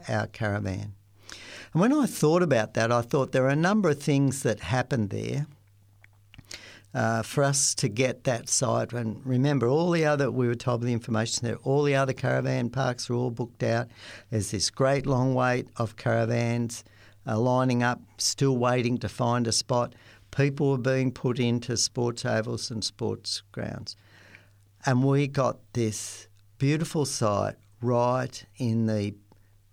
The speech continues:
best, most desirable caravan park right on the beach there at Cable Beach. And a number of things had to have happened there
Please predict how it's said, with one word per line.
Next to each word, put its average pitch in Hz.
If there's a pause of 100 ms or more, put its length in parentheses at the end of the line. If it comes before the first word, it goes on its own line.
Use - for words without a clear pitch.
(200)
best, 143
most 131
desirable 135
caravan 107
park 110
right 120 (240)
on 104
the 104
beach 110
there 107
at 101
Cable 107
Beach. 104 (1040)
And 135 (540)
a 143
number 247
of 151
things 139
had 107
to 107
have 107
happened 104
there 104